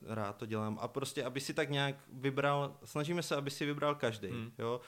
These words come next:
Speaker 1: Snažíme se, ať když přijde vegan, tak ať tam má veganskou jako variantu.
Speaker 2: Mhm.
Speaker 1: I vegetarián, jo, i jako bez laktózy prostě člověk.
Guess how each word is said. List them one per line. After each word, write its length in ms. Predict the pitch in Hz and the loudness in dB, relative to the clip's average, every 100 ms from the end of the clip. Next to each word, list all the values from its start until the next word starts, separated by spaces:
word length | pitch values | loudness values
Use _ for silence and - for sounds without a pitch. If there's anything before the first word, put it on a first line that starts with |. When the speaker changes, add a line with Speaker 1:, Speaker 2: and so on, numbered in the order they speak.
| - | -6
Speaker 1:
Snažíme 360 | - 127 147 143 | -2 0 2 2
se, 120 | 147 | 2
ať 80 | 139 | 2
když 200 | 139 - | -4 -8
přijde 300 | - 147 123 | -2 0 2
vegan, 400 | 120 131 135 135 | 2 2 0 -2
tak 220 | 120 - | -6 -4
ať 140 | 120 | -4
tam 160 | - 127 | -2 0
má 140 | 127 | 2
veganskou 640 | 120 117 120 117 - 107 104 | 2 0 -2 -2 -2 -2 -2
jako 200 | 104 104 | -2 -2
variantu. 440 | 107 107 107 117 | 0 -2 -4 -4
Speaker 2:
Mhm. 200 | 123 117 - | -4 -6 -10
Speaker 1:
I 200 | - 107 | -14 -12
vegetarián, 840 | 117 123 135 - 131 131 123 113 110 | -2 0 0 0 0 0 0 0 -2
jo, 240 | 104 107 - | -2 -4 -2
i 120 | 117 | -4
jako 240 | 113 127 | -4 -4
bez 200 | 120 110 | 0 2
laktózy 580 | 123 127 - 123 117 117 | 2 0 0 -2 -2 -4
prostě 360 | 110 107 - 110 | -6 -8 -8 -10
člověk. 380 | - 110 107 | -6 -4 -4